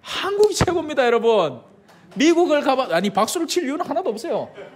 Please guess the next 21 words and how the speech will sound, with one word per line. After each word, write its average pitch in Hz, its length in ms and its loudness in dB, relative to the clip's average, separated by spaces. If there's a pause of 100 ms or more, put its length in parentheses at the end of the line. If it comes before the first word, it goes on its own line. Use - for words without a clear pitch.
(260)
한국 370 420 -2
사람인 311 500 0
게 247 260 2
한국이 285 500 -10
좋다는 262 380 -6
거예요. 160 280 0
근데 277 720 -2
평균적으로도 233 1160 -2
한국의 285 640 -4
모든 247 380 -4
인프라나 202 840 -4 (520)
준비되어 233 440 -2
있는 175 220 -4
요소들이 147 680 -4 (360)
진짜 302 400 -6
낫습니다. - 640 -10 (500)
한국 349 420 -4
사람만 339 680 -2
그걸 226 520 -2 (480)
잘 196 200 -10
몰라. 139 340 -12